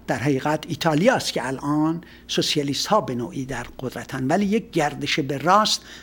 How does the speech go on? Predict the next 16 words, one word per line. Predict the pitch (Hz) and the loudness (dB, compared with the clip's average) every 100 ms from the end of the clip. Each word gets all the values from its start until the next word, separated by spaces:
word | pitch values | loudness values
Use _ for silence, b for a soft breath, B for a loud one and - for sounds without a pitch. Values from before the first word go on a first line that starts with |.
| - | -4
در | 160 | -4
اروپا | 196 156 139 - 208 | 0 0 0 4 4
داد، | 214 175 156 - - - - | 4 0 0 -16 -20 -20 -2
دیده | 160 156 | 2 6
می‌شه | 165 143 - 147 139 131 B B B B | 6 6 4 4 2 -4 B B B B
که | - | 2
در | 254 226 | 6 6
حقیقت | 233 208 226 226 | 6 4 0 0
شاید | - 220 254 254 147 - | 0 2 4 4 2 0
هم | - 175 170 | 2 2 2
لازمه | 175 170 170 254 247 135 - - | 4 4 6 4 4 2 -6 -4
بیان | 147 180 208 | 2 4 4
اینا | 208 190 | 2 0
بر | 196 185 | 2 0
سر | - 185 | 2 0
کار | 175 185 170 | 2 4 2